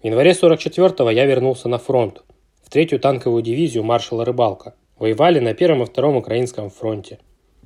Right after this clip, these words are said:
Одной из последних стратегических операций в сорок пятом году была Берлинская. Бой продолжался семнадцать дней. Потом мы уничтожили немецкую армию в ходе Пражской наступательной операции.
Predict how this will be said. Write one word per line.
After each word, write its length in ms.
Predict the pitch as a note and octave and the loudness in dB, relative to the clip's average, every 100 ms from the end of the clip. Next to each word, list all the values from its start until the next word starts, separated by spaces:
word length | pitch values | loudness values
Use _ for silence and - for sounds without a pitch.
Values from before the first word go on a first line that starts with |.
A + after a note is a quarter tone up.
| _ _ | _ _
Одной 320 | - A2 C#3+ | -8 -4 -2
из 80 | C#3 | -2
последних 500 | - C3+ D#3 C#3+ A#2 | -4 0 0 0 -2
стратегических 800 | - A#2+ B2+ C3 B2 - - - | -6 -8 -8 -10 -12 -16 -14 -10
операций 480 | B2+ C#3 F3 - - | -4 0 0 -2 -8
в 20 | |
сорок 280 | - A#2+ - | -6 -6 -2
пятом 300 | A#2 A2 A2 | -4 -4 -6
году 280 | A2+ A#2 | -4 -4
была 240 | G#2 A2 C#3+ | -4 -2 0
Берлинская. 720 | B2+ A2+ A2+ A2 - G#2 F#2+ _ | 0 0 -2 -4 -10 -14 -14 _
Бой 240 | A#2 C3+ D#3+ | -4 0 2
продолжался 600 | D3 C3+ A#2 A2+ G#2 - | 2 0 0 -2 -6 -10
семнадцать 540 | - G#2 C3 - A#2+ | -10 -6 -6 -6 -8
дней. 340 | A2+ A2+ F#2+ _ _ _ _ _ _ | -6 -6 -6 _ _ _ _ _ _
Потом 320 | B2 A#2 F#3+ | -4 2 4
мы 100 | D#3+ | 4
уничтожили 600 | C3 B2+ B2 E3+ C#3+ A#2+ | 2 0 0 0 2 0
немецкую 600 | A#2 A#2+ C#3 - B2 B2 | 0 -2 -2 -4 -6 0
армию 300 | C#3+ D3+ A#2 | 0 0 -2
в 60 | G2 | -6
ходе 260 | - D3 B2+ | -2 0 0
Пражской 480 | - C3 - - | -2 -2 -4 -6
наступательной 600 | G#2+ - G2+ A2 G#2+ G#2+ G2+ | -8 -8 -8 -8 -6 -10 -8
операции. 580 | G#2+ G#2 F#2+ - G2+ | -8 -8 -8 -14 -18